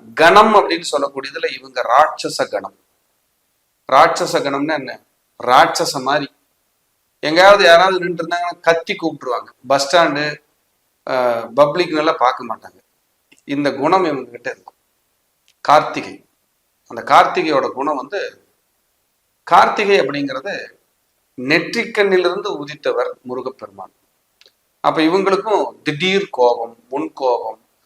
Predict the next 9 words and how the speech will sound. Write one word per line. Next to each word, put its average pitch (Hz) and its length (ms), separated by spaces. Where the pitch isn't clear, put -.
ஸ்ட்ரெயிட் 151 460
ஃபார்வேர்டு, 113 520
பர்ஃபெக்ஷன், 123 680
விதண்டாவாதம், 127 840
பிடிவாதம் 143 680
நிறைய 117 400
இருக்கும். - 240
காம்ப்ரமைஸே 160 760
ஆக 127 100